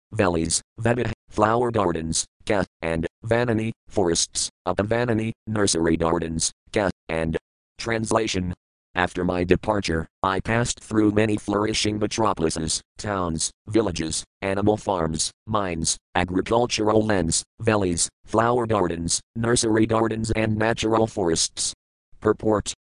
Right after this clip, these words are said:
Man's activities in agriculture, mining, farming, industries, gardening, et cetera, were all on the same scale, as they are now, even previous to the present creation, and the same activities will remain, as they are, even in the next creation.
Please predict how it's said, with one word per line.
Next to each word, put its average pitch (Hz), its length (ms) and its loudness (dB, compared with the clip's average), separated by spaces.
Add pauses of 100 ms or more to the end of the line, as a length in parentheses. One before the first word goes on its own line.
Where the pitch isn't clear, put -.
(180)
Man's 127 380 2
activities 117 680 0
in 113 100 2
agriculture, 85 760 0 (140)
mining, 95 480 -2 (180)
farming, 92 520 0 (160)
industries, 87 680 0 (160)
gardening, 85 540 -2 (180)
et 90 120 2
cetera, 82 440 0 (160)
were 95 280 4
all 117 180 2
on 113 180 0
the 110 80 2
same 120 320 -2
scale, 85 460 -2 (160)
as 90 240 0
they 95 180 2
are 95 120 2
now, 101 400 2 (160)
even 104 280 -2
previous 110 460 -2
to 110 140 -4
the 110 80 0
present 110 480 -2
creation, 92 560 -2 (160)
and 92 200 -2
the 90 100 -2
same 123 340 -2
activities 110 640 -2
will 107 180 4
remain, 101 460 2 (180)
as 87 220 0
they 87 180 4
are, 85 180 4 (180)
even 104 260 0
in 110 180 -2
the 110 80 2
next 110 380 -4
creation. 92 580 -4